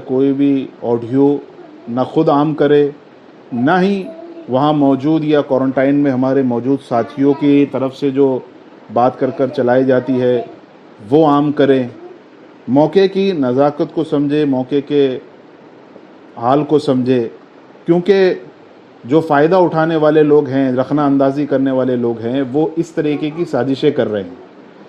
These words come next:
इसके लिए कोई भी चीज़ को जो है हमारे साथी आम ना करें, बिल्कुल इस चीज़ से बचें और जितना हो सके सोशल मीडिया से डिस्टेंस बनाएं और आमाल में लगे, जिन आमाल की वजह से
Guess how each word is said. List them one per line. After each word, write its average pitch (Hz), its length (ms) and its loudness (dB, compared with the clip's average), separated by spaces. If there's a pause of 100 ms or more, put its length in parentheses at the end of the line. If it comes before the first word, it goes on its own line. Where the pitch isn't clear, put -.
(260)
इसके 185 320 2
लिए 220 220 4
कोई 214 460 4
भी 190 460 -2 (960)
चीज़ 165 280 -2
को 170 140 -2
जो 143 140 0
है 135 160 0
हमारे 131 300 -2
साथी 127 360 -6
आम 120 280 -4
ना 123 180 0
करें, 151 440 0 (480)
बिल्कुल 147 460 2
इस 165 160 0
चीज़ 160 140 -6
से 165 180 -2
बचें 156 400 -2 (460)
और 123 140 -2
जितना 147 340 -2
हो 165 160 0
सके 156 360 -4
सोशल 131 380 -4
मीडिया 127 300 -2
से 131 260 -4
डिस्टेंस 127 480 -6
बनाएं 139 380 -2 (380)
और 147 300 -2
आमाल 147 400 2
में 185 120 0
लगे, 170 320 2
जिन 170 220 -2
आमाल 143 500 0
की 156 180 -6
वजह 139 320 0
से 165 400 -4